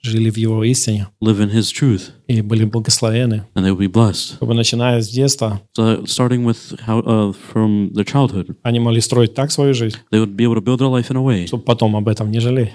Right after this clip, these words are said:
Speaker 2: that they wouldn't have to regret it later
Speaker 1: но исполнять то, что Он приготовил.
Speaker 2: by ex-, uh, by doing what He has prepared.
Speaker 1: Поэтому десятина,
Speaker 2: So tithes
Speaker 1: привили-, э, пожертвования,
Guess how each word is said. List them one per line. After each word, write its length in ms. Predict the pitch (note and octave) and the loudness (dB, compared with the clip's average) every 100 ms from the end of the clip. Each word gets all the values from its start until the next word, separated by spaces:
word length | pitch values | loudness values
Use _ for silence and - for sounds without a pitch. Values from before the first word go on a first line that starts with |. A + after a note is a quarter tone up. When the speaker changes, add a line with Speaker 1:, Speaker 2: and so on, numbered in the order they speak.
| - | -4
Speaker 2:
that 100 | G2+ | 0
they 100 | A2 | 2
wouldn't 220 | G#2+ G#2+ | 2 2
have 140 | G#2+ - | 0 -2
to 100 | G#2 | -2
regret 220 | G2 G2+ | 2 0
it 60 | F#2+ | 2
later 300 | G#2+ F#2 - - _ | 0 -2 -8 -16 _
Speaker 1:
но 320 | A2+ G#2+ G#2+ A2 - | -2 0 0 -2 -6
исполнять 540 | A#2+ - A2 A2+ A#2 | -6 -2 0 2 0
то, 100 | - | 0
что 180 | - G#2+ | -2 -2
Он 120 | G2+ | -2
приготовил. 560 | G2+ A2 A2+ D3+ A#2 G2+ - - | -2 -2 0 2 2 0 -10 -8
Speaker 2:
by 240 | G2 G2+ - _ - A#2+ - | 0 2 0 _ -14 -6 0
ex-, 260 | G#2+ - - | 0 0 0
uh, 140 | A2 | 0
by 160 | G#2 G#2+ | 2 0
doing 380 | B2+ B2 G#2+ | 0 0 0
what 100 | G2+ F#2+ | -2 -2
He 120 | G2 | -2
has 80 | - | -2
prepared. 360 | G2 A2+ F2 - | 0 0 0 -2
Speaker 1:
Поэтому 280 | A#2 A#2+ A#2+ | -2 0 2
десятина, 720 | B2 - A#2+ D#3 D3 A#2 C3+ - | 0 -2 -2 0 2 0 -6 -6
Speaker 2:
So 180 | - A#2 | 0 0
tithes 580 | - C#3+ A2 A#2 - - - | 0 0 0 0 -4 -12 -2
Speaker 1:
привили-, 400 | A2+ A#2+ A#2 E3+ | 2 4 2 0
э, 360 | A#2+ A2 A2 | 0 2 0
пожертвования, 760 | G#2+ G#2+ A2 A#2+ B2+ C#3+ A2+ | 0 -4 0 0 2 0 -2